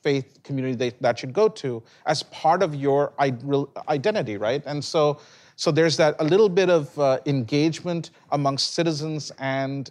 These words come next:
uh, and wh-, some of, not a lot of tax dollars, but some. And in those settings, if you look at Islamic schools, it's an interesting, uh, phenomena because there has been some really good, uh, growth. But we didn't look, you know, uh, I would hate to, uh,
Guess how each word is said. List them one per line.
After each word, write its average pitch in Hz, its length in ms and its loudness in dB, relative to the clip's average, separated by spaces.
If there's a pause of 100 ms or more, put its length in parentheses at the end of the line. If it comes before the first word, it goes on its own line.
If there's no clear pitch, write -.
uh, 127 260 0 (100)
and 131 240 -2
wh-, 143 380 -2
some 170 260 0
of, 143 180 -2 (320)
not 135 180 2
a 127 40 -2
lot 135 240 2
of 127 80 -6
tax - 260 -6
dollars, 123 300 -2
but - 160 -10
some. 120 300 -10 (320)
And 160 100 0
in 151 220 -2
those 190 340 4
settings, 143 520 -2
if 143 220 -12
you 139 80 -2
look 147 180 -2
at 143 80 -2
Islamic 185 380 -4
schools, 117 420 -10 (260)
it's 135 200 -4
an 131 80 -4
interesting, 127 800 -6
uh, 110 360 -10
phenomena 120 440 -2
because 127 420 -4 (220)
there 143 140 0
has 175 300 -2
been 127 160 -10
some 123 200 -10
really 110 180 -4
good, 110 380 -8
uh, 110 120 -10
growth. 110 420 -6 (300)
But 147 120 2
we 151 140 4
didn't 156 340 2
look, 147 220 2 (100)
you 151 80 -2
know, 117 100 0
uh, 120 320 -2 (280)
I 143 100 4
would 143 120 0
hate 156 340 -2
to, 131 440 -4
uh, 117 280 0